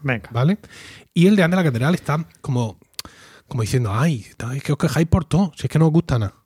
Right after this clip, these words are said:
Speaker 2: ¿no?
Speaker 1: Mm.
Speaker 2: Es un poco la, la, vemos que el hombre está así como con un gesto cariacontecido diciendo, "Eh, tampoco es pa' tanto". Bueno, a continuación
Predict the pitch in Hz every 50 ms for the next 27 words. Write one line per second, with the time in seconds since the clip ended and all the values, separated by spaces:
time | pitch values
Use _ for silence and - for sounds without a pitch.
0 | _ _ - 151 135 147 175 165 139 - 127 117 - 139 131 139 143 135 131 127
1 | 113 - - - - - _ - 131 120 113 113 - - 107 113 113 101 101 110
2 | 110 120 135 156 156 - - 127 131 143 165 156 - - 139 - - 151 147 165
3 | 165 151 139 120 117 120 135 - - - 131 - - - 160 160 147 143 127 117
4 | 110 117 113 - 117 101 - 131 139 151 143 - - 120 101 95 104 - - 226
5 | 226 - 131 135 135 127 117 113 117 117 120 117 131 - 95 85 80 - - -
6 | _ _ - - - - - - - - - - - - - 151 143 110 - _
7 | - - 165 165 180 190 - 240 226 202 - 240 233 247 254 247 -